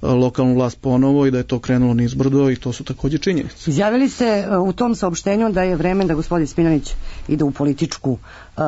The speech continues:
Speaker 2: penziju, ali to znači da bi vi por-, formirali vlast sa jednim odbornikom Saveza vojvođanskih Mađara i ova dva Srpske radikalne stranke.
Speaker 1: E, mi smo imali dva suprotstavljena koncepta na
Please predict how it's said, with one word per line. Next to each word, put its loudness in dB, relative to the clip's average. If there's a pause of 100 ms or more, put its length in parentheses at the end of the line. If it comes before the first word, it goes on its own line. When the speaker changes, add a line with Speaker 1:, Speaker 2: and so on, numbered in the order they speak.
(240)
Speaker 2:
penziju, 0
ali -4
to 0
znači 0
da 0
bi -2
vi 0
por-, -2
formirali 2 (340)
vlast -2
sa 0 (180)
jednim 0
odbornikom 0
Saveza -2
vojvođanskih -2
Mađara 0
i 2
ova 0
dva -4 (360)
Srpske -4
radikalne -4
stranke. -8 (500)
Speaker 1:
E, -6 (1000)
mi -2
smo 0
imali 2
dva 0
suprotstavljena 0
koncepta -2
na -6